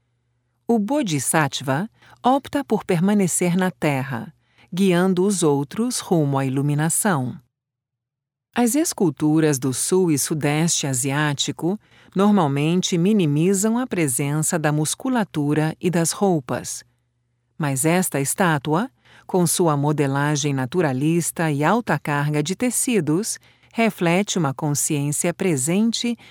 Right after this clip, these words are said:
nas esculturas da Grécia e Roma antigas. Esta mistura de influências ocidentais com iconografia budista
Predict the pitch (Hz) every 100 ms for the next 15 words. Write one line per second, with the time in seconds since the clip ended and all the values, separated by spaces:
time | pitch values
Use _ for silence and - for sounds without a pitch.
0 | - - 180 170 247 262 - 196 - 156
1 | 165 151 131 131 127 160 170 170 - 170
2 | 175 _ _ _ 247 220 156 135 139 147
3 | 156 - 190 143 123 - - - _ _
4 | _ _ _ _ _ _ _ 247 302 -
5 | 269 180 135 - 165 165 160 127 151 151
6 | 151 139 151 160 - 139 139 - 185 151
7 | 131 156 160 160 160 - - - - -
8 | 185 - 262 262 214 175 180 151 135 -
9 | 151 147 175 208 175 151 120 - 160